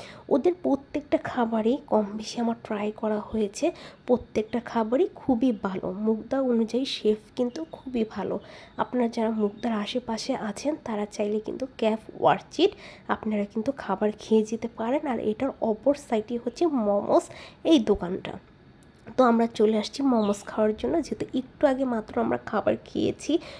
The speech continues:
পেট খুবই ভরা, তারপর মোমো খেতে ইচ্ছে করলো, তাই এক প্লেট মোমো আমরা অর্ডার করেছি। দোকানটা কিন্তু খুবই ছোট একটা দোকান, আর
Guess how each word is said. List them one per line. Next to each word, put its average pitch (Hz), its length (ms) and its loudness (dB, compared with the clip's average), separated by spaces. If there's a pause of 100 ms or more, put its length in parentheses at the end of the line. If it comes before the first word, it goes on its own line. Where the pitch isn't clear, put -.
(180)
পেট 247 200 6 (160)
খুবই 233 320 2 (140)
ভরা, 196 340 0 (180)
তারপর 226 300 2 (180)
মোমো 208 360 2
খেতে 262 280 -6
ইচ্ছে - 240 -4 (100)
করলো, 254 220 4 (340)
তাই 254 120 2 (220)
এক 202 60 -6 (120)
প্লেট 262 220 -2 (160)
মোমো 202 340 -2
আমরা 240 160 4 (120)
অর্ডার 202 280 4
করেছি। - 380 -4 (560)
দোকানটা 240 440 -4 (120)
কিন্তু 226 280 0 (160)
খুবই 208 400 2 (160)
ছোট 220 280 2 (200)
একটা - 160 -4 (160)
দোকান, 233 280 2 (280)
আর 285 100 -4